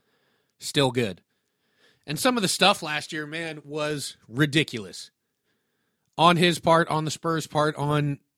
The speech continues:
N B A media's part. Maybe Kawhi shouldn't have sat out the entire year. Maybe the Spurs shouldn't have badmouthed him the way they did.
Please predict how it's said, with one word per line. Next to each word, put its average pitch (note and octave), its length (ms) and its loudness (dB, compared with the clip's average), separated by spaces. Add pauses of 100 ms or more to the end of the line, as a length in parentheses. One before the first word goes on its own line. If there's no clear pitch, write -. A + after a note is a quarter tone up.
(220)
N D3+ 140 2
B D3+ 180 0
A C#3+ 80 0
media's C#3 420 0
part. F2+ 300 -10 (2000)
Maybe D#3+ 240 4
Kawhi E3+ 280 2
shouldn't D#3+ 220 -2
have D3 60 -6
sat D3+ 180 2
out D3 160 0
the C#3 100 -6
entire A#2+ 280 -2
year. G2 300 -8 (500)
Maybe C#3 180 -2
the D3+ 80 0
Spurs D3+ 480 0
shouldn't D3 280 -2
have C#3 80 -6
badmouthed C#3 520 2
him B2 80 -4
the A#2 80 -6
way A2 140 -2
they G#2 140 -4
did. F#2 300 -10